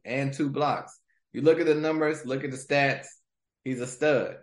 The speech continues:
but he's just huge out there. He's seven four. Most guys in college are probably six ten. So <laughs> he had the advantage with the size at two eighty-five and the height at seven four. So he kinda looked like, um, my guy Taco Fall out there in college,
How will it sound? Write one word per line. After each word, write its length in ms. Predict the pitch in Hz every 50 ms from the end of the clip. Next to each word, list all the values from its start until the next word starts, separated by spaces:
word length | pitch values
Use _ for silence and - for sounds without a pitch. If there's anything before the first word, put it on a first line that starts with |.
| _ _ _ -
but 440 | - 127 127 123 117 110 - - - -
he's 300 | 139 143 143 139 - -
just 180 | 156 139 -
huge 460 | - - 165 208 247 240 185 139 -
out 220 | 110 98 - - -
there. 160 | 95 95 95
He's 260 | 117 139 143 143 -
seven 340 | - 180 185 190 180 170 -
four. 300 | - 175 175 170 147 127
Most 260 | 131 135 156 151 143
guys 240 | - 147 147 143 139
in 120 | 135 135
college 320 | 135 165 147 143 139 139 135
are 60 | 113
probably 300 | - 143 135 123 113 113
six 340 | 113 - 151 151 139 139 -
ten. 480 | - - - 156 147 120 101 202 - - _ _ _ _ _ _ _
So 400 | - - 147 139 135 135 131 123
<laughs> 20 | 127
he 240 | 131 139 185 165 -
had 260 | 170 143 147 151 151
the 200 | 151 143 139 131
advantage 440 | - 131 135 139 139 135 127 131 -
with 160 | 113 104 -
the 80 | 98
size 560 | 95 - - 131 127 127 135 139 143 147 139 127
at 160 | 110 104 -
two 180 | - 135 131
eighty-five 580 | 123 120 120 123 123 131 120 117 117 117 117 117 - - _ _ _ -
and 220 | 120 139 147 139
the 80 | 110 104
height 320 | 110 131 120 117 98 -
at 160 | 101 101 90 -
seven 300 | - 110 104 104 95 98
four. 400 | - 113 104 95 95 - - -
So 200 | - - 104 107
he 120 | 113 117
kinda 300 | 117 - 143 139 139 135
looked 240 | 131 127 120 113 120
like, 440 | 113 113 113 113 107 - - - _ _ _ _ _ _ _ _ _ -
um, 400 | 107 113 117 113 110 107 101 104
my 120 | 104 104 107
guy 220 | 117 117 113 107
Taco 460 | 104 - 131 113 113 - 117 107 104
Fall 360 | - 123 123 120 120 113 107
out 220 | 104 98 98 95 -
there 240 | 113 104 98 98 98
in 80 | 95
college, 480 | - 127 110 98 98 98 95 95 95